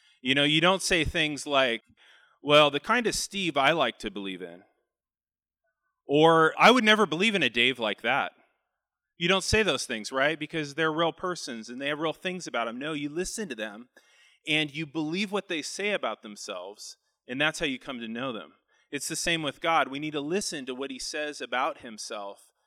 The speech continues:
so that we can truly come to know him. We need to believe what he says,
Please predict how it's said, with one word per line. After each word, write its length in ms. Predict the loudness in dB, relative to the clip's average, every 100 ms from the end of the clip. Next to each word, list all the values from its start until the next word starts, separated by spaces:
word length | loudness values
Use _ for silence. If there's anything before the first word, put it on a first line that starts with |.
| _ _
so 160 | -4
that 120 | -4 -2
we 100 | -4
can 180 | -6
truly 380 | -8 -6 -6 -6
come 200 | -8 -10
to 40 | -8
know 160 | -10
him. 100 | -10
We 80 | -8
need 120 | -8
to 80 | -10
believe 420 | -8 -8 -6 -6
what 120 | -6 -8
he 80 |
says, 500 | -10 -10 -10 -12 -20